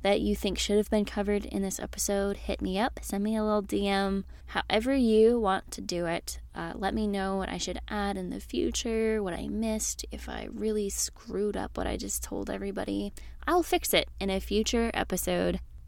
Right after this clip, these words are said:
No questions asked. Want to get everything accurate and everything right for you guys. I have no problem saying I was a dumbass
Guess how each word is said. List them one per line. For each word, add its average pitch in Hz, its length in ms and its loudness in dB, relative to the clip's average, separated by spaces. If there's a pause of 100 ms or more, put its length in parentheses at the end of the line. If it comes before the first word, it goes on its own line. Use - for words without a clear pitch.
(160)
No 190 240 2
questions 185 340 -4
asked. - 300 -6 (440)
Want 247 200 10
to 240 40 8
get 240 160 10
everything 214 520 6
accurate 190 500 2
and - 80 -2
everything 185 380 -2
right 180 200 -4
for 185 120 -4
you 180 100 2
guys. 180 420 0
I 190 60 -4
have 190 140 -4
no 190 240 0
problem 180 440 0
saying 180 300 0
I 170 60 -2
was 170 100 -2
a 175 60 -2
dumbass 220 520 2